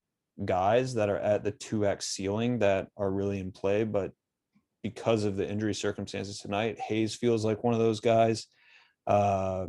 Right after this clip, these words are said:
you know, Terrence Mann, I, I have kinda liked a good bit over the past week with, um, Paul George out. Uh, they, looks like they've brought his multiplier down a little bit. I think he might have been one eight five the other night. I think he could be in play.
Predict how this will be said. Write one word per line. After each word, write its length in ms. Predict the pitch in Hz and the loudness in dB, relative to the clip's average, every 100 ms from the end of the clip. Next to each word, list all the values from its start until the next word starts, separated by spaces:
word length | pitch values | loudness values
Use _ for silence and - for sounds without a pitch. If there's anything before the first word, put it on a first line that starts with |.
| - - | -10 -8
you 100 | 98 | -8
know, 80 | |
Terrence 440 | 87 - 113 113 - | -6 -2 0 0 -2
Mann, 320 | 104 107 107 | -2 0 0
I, 160 | 104 101 | 0 0
I 400 | 104 101 98 - _ | 0 0 0 -4 _
have 220 | - 98 - | -4 -4 -2
kinda 200 | 107 101 | -2 0
liked 300 | 98 104 - | 0 0 -2
a 60 | |
good 260 | 98 101 95 | -2 -2 0
bit 180 | 104 78 | -2 0
over 220 | 101 101 | -2 -2
the 80 | 98 | -2
past 400 | - 101 101 - | 2 2 2 0
week 380 | 113 117 - | 0 0 -2
with, 260 | 98 98 - - | -2 -2 -4 -6
um, 640 | 95 95 92 90 90 92 104 _ _ | -4 -2 -4 -4 -8 -12 -18 _ _
Paul 200 | - 107 | 0 2
George 280 | 98 101 98 | 2 0 2
out. 380 | 107 127 117 - _ _ _ _ _ - | 6 6 6 2 _ _ _ _ _ -10
Uh, 440 | - - - - - - | -8 -6 -8 -12 -8 0
they, 760 | 110 107 107 104 104 101 104 | 2 4 2 2 2 2 0
looks 240 | 127 165 180 | 0 0 2
like 100 | 131 | 4
they've 160 | 110 | 4
brought 160 | 113 107 | 4 2
his 100 | 101 | 2
multiplier 480 | 104 101 - 101 95 | 2 0 0 0 2
down 280 | 98 98 | 0 -2
a 60 | 95 | -4
little 360 | 90 101 107 95 | -2 2 2 2
bit. 240 | 92 82 | -2 -2
I 80 | 82 | -4
think 200 | - 107 | -6 -6
he 100 | 110 | -4
might 100 | 95 | -4
have 80 | 92 | -4
been 220 | 92 87 | -6 -8
one 200 | 95 95 | -8 -8
eight 220 | - 95 - | -8 -10 -4
five 400 | - 107 107 - | -2 -2 -4 -8
the 140 | - 101 | -2 0
other 160 | 98 | 0
night. 360 | 92 107 107 101 _ _ _ _ _ | -2 -2 -2 -2 _ _ _ _ _
I 40 | - | -12
think 140 | 95 - | -10 -6
he 120 | 107 | -4
could 160 | 110 | -2
be 140 | 104 107 | -2 -2
in 100 | 104 | -2
play. 500 | - 107 107 104 | 0 2 4 0